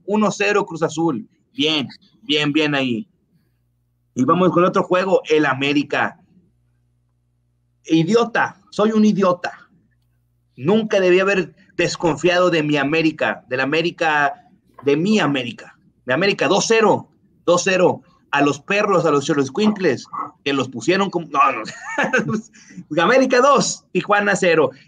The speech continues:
Y para mañana, recuerden que tenemos el Necaxa contra el Pachuca, eh, en la continuación de la jornada nueve, en punto de las siete de la tarde, por el Azteca. Eh, ya, y si no han visto los, los pronósticos de este partido, recuerden que los pueden ver en, en YouTube o escucharlos en Spotify, en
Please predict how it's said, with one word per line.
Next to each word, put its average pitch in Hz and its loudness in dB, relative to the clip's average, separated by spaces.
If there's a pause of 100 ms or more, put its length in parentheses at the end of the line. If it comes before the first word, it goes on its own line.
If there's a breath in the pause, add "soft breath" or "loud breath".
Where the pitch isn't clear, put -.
Y 277 0
para 220 0
mañana, 262 2
recuerden 240 0
que 247 -4
tenemos 226 0
el 208 2
Necaxa 233 -4
contra 185 -2
el 160 -4
Pachuca, 214 -2 (280)
eh, 151 4
en 151 0
la 156 -2
continuación 147 -2
de 190 -4
la 165 -2
jornada 180 0
nueve, 190 0
en 175 -4
punto 185 -6
de 170 0
las 156 -2
siete 175 -12
de 160 -2
la 139 -4
tarde, 165 0
por - -14
el 131 -4
Azteca. 170 -2 (580)
Eh, 131 2
ya, 160 -2 (160)
y 147 -4
si 165 -2
no 190 2
han 214 4
visto 226 2
los, 185 4
los 147 2
pronósticos 175 0
de 185 2
este 180 -4
partido, 208 2
recuerden 175 -2
que 151 0
los 127 -10
pueden 160 2
ver 175 0
en, 131 -6 (160)
en 117 -4
YouTube 220 0 (400)
o 143 -2
escucharlos 190 -4
en 156 0
Spotify, 196 -6
en 277 -14